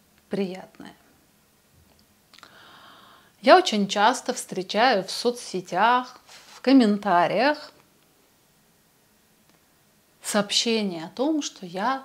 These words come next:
"Хорошая девочка, я хочу всем нравиться, я такая несчастная, меня все используют". На прошлой неделе вышло видео про "Меня все используют", а сейчас мы разберёмся,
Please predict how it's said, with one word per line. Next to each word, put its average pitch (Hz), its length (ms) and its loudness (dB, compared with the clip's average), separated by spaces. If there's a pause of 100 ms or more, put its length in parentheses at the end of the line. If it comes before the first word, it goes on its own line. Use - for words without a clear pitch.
(380)
"Хорошая 262 600 -4
девочка, 185 720 -6
я 170 140 -8
хочу 190 320 -10
всем 277 380 -2
нравиться, 180 840 -6 (540)
я 208 100 -4
такая 247 480 -2
несчастная, 202 1000 -2
меня 165 280 -8
все 233 300 -6 (100)
используют". 175 560 -12 (200)
На - 60 -20
прошлой - 380 -2
неделе 196 480 -2
вышло 196 360 -6
видео 175 580 -8 (380)
про 208 160 -4
"Меня 214 340 -2
все 202 300 -10
используют", 285 600 -2
а - 60 -12
сейчас - 460 -6
мы 208 120 -2
разберёмся, 202 880 -4